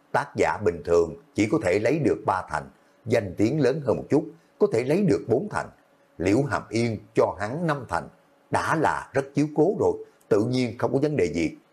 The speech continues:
Liễu Hàm Yên cầm quyển Liêu Trai nói với Lý Mộ, "Ta có một vấn đề." Lý Mộ dương mắt nhìn về phía nàng, "Vấn đề gì?" Chương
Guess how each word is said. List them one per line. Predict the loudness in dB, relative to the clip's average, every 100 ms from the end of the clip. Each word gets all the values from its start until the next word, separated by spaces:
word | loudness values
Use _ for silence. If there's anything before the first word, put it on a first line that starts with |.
| _ _ _ _ _ 0
Liễu | 2 2
Hàm | 0 -4
Yên | -2 0 0 -4 -14 _
cầm | -4 -2
quyển | -2 -2 0
Liêu | 0 0
Trai | 0 -2 -4 -4
nói | -2 0
với | 0
Lý | 0 2
Mộ, | 2 0 -2 -14 _ _ _ -2
"Ta | 0 0 -4 -2
có | -2
một | 0
vấn | -2 0
đề." | 0 -2 -6 _ _ _ _ _ _
Lý | -2 0
Mộ | 0 0 -2 -4 -4
dương | 0 0 0
mắt | -4 -2
nhìn | -2 0 -2
về | 0
phía | 0
nàng, | 0 -4 -8 _ _ _ _ _ -4
"Vấn | -2 0
đề | 0 -2
gì?" | -2 -4 -6 _ _ _ _ _ _ _ _ -20 -20 -20 -20 -20 -20 -20 -20 -20 -20 -2
Chương | 2 2 0 -4